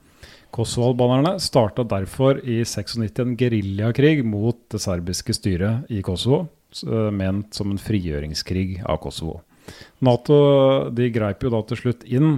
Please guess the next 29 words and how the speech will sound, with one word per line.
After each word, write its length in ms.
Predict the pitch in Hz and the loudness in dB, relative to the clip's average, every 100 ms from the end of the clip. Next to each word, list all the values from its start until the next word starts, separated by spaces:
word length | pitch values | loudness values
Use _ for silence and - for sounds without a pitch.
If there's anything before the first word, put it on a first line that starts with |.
| 113 | 0
og 160 | 110 | 0
bomba 280 | 107 87 80 - | -2 -2 -4 -4
Serbia 420 | 82 78 82 92 | -4 -6 -6 -6
i 400 | 101 92 90 90 | -4 -4 -4 -6
nitten 380 | 92 92 - 98 | -6 -10 -10 -10
nittini. 360 | 92 104 113 208 180 _ _ _ - - _ _ - | -8 -2 0 0 -4 _ _ _ -16 -16 _ _ -2
Eh, 680 | 117 117 117 117 127 - - - _ _ _ _ _ _ - 170 131 | 2 4 4 2 -2 -6 -8 -10 _ _ _ _ _ _ -18 -14 -6
ja, 140 | 131 170 226 151 | -4 -4 -6 -6
og 560 | 143 139 135 143 139 143 | -4 -2 -2 -4 -6 -6
rett 300 | 147 120 123 | -6 -6 -4
og 60 | |
slett 120 | 123 - | -4 -2
som 140 | 131 | -4
en 80 | 135 | -4
følge 560 | - 156 107 92 127 - | 0 0 0 -2 -2 -4
da, 80 | - 156 | -6 2
av, 140 | 143 143 139 | 4 4 2
av 380 | 135 131 131 131 | 0 -2 -2 0
hele 220 | 127 117 | 2 2
denne 160 | 113 117 | 2 -2
Jugoslavia-krigen, 760 | 120 - 107 104 107 117 220 170 | -2 -4 -4 -4 -2 -2 -4 -6
så, 220 | - 127 127 | -6 -6 -4
så 220 | 127 123 | -4 -4
utviklet 460 | 110 101 101 107 107 | -6 -8 -6 -2 -2
det 80 | |
seg 160 | 104 113 | -2 -2
en 100 | 110 | -2
humanitær 560 | 110 110 110 - 101 104 | -2 -4 -6 -6 -6 -6
katastrofe, 880 | 110 110 - 127 110 87 - 143 185 | -6 -6 -4 -4 -4 -6 -6 -4 -4